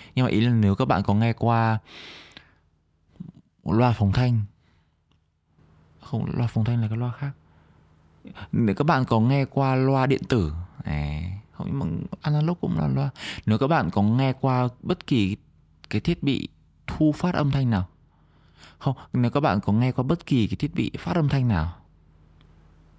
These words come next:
mà trong phòng của bạn đang có nhiều hơn một người trở lên, thì những người còn lại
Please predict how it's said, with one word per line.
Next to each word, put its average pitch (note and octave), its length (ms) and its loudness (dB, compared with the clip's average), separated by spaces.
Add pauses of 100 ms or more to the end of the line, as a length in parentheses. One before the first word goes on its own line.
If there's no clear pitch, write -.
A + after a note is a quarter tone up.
(680)
mà F2+ 520 2
trong A2+ 160 0
phòng G#2+ 220 2
của E2 100 0
bạn - 260 -2
đang G#2 260 -2 (180)
có F#2+ 440 2 (380)
nhiều G2+ 200 6
hơn A#2+ 160 4
một F#2+ 160 2
người E2+ 260 2
trở E2 120 -2
lên, F#2 240 0 (1900)
thì G2+ 160 2
những F#2+ 140 4
người A#2+ 140 4
còn F#2 160 2
lại - 280 -4